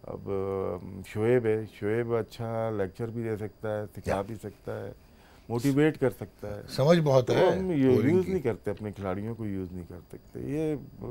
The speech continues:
Speaker 1: अलमिया है मेरे ख्याल से।
Speaker 2: I totally agree कि फास्ट बॉलिंग जो अभी आप बोल रहे हैं, जहाँ पे वसीम, वकार, चलें इमरान भाई को तो आप वो निकाल दें उसमें से इस वक्त,
Speaker 1: हम्म।
Speaker 2: लेकिन फिर यही जो आपने बोला कि शोएब,
Speaker 1: हम्म।
Speaker 2: तो इनके होते हुए जो कि दुनिया के बेस्ट रहे हैं,
Speaker 1: हम्म।
Speaker 2: why should we look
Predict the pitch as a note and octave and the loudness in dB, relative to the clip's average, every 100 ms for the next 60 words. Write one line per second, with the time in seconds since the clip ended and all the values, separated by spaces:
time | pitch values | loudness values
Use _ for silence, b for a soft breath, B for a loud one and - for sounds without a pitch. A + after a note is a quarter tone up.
0 | B2 B2 C#3+ C#3 F2+ F2 F2 E2+ F2 E2 | -4 -2 -2 -2 -4 -8 -12 -12 -14 -16
1 | - - B B C#3 D3+ F3 F3+ F#3 D#3 | -18 -20 B B -2 2 2 6 4 4
2 | F#3 F3+ F3 C3 C#3 - E3 D#3+ D3+ C#3+ | 0 0 -4 -2 -2 0 0 0 2 2
3 | D3 D3 C3 A2+ A2+ A#2+ B2 C3 A#2 B2 | 4 2 0 -2 -2 -2 -4 -2 -2 0
4 | C3 G#2+ - A#2+ B2 B2 A2+ G#2 G2+ A2 | -2 -2 -6 -4 -2 -2 -2 -4 -2 0
5 | A2 A2+ - - - C#3 B2+ A2+ A2 A#2 | 2 2 -2 -6 0 0 0 0 -2 -2
6 | A#2 A#2+ A2+ G#2+ A2+ G#2 F2+ A2+ A2 G2 | -2 -2 -2 -4 -6 -6 -8 -4 -4 -4
7 | F2 B B B B A2+ G#2+ A2 A#2 A#2 | -8 B B B B -4 4 4 4 2
8 | A2 - G#2+ F#2+ G#2+ G#2 - G#2 F#2 A2+ | -4 -6 -8 -6 -4 -4 -6 -8 -8 -12
9 | - - G2 F#2 B2+ B2+ B2+ C3+ C3+ C#3+ | -16 -14 -10 0 2 2 0 2 4 4
10 | C#3 B2+ A#2 A#2+ G#2+ G#2 A2 G#2 - A2 | 4 4 2 -2 0 2 2 0 0 4
11 | A#2 F#2+ - - - G2+ F#2 - B2 - | 4 2 -6 -20 -18 -16 -14 -14 -12 -12
12 | - E3+ E3+ A#3 D#3+ G#2+ G2+ E3 D#3+ D#3 | 0 4 4 4 4 2 2 2 4 2
13 | F3+ D3+ A2+ D3+ G3+ F#3+ G#3+ D3 D#3+ - | 4 2 4 6 8 8 6 8 6 6
14 | C#3 A#2 C#3+ A#2+ A2 G#2+ F#2 E2+ A2 D#3+ | 2 4 4 0 -4 -6 -8 -6 4 6
15 | G#3+ A3 F#3+ F#3+ D3 | 6 4 2 6 6